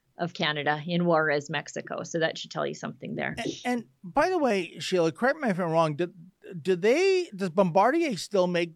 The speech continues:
Speaker 2: the Skidoo, or did they sell off
Speaker 1: Yeah.
Speaker 2: that division? They do?
Speaker 1: No, I think they still, yeah, I
Speaker 2: Okay.
Speaker 1: think they still do.
Speaker 2: I thought they,
Speaker 1: Yeah.
Speaker 2: all right. I stand corrected.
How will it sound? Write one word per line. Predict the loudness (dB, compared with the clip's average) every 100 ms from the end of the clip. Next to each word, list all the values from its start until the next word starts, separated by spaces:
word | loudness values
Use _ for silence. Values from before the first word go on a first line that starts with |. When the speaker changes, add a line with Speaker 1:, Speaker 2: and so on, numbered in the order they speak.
| _ -10
Speaker 2:
the | -8
Skidoo, | -8 -4 -2 0 2 2 2
or | 0
did | -2 -2
they | -2 -2
sell | 0 0 2
off | 0 0
Speaker 1:
Yeah. | -2
Speaker 2:
that | -2
division? | -8 -8 -8 -10 -16 _ _ -4
They | 2
do? | 2 4
Speaker 1:
No, | 2
I | 2
think | -2 -8
they | -10
still, | -10 -12 -14 _ _
yeah, | 2
I | 4
Speaker 2:
Okay. | 4 0
Speaker 1:
think | -4
they | -6
still | -14 -16 -18 -20
do. | -6
Speaker 2:
I | -2 -2
thought | -2 -2 -2 -2
they, | -4 -4
Speaker 1:
Yeah. | -10 -8
Speaker 2:
all | -8 -8
right. | -8 -12 _ -4
I | -2 -2
stand | -4 -6 -6 -6
corrected. | -6 -6 -6 -12 -14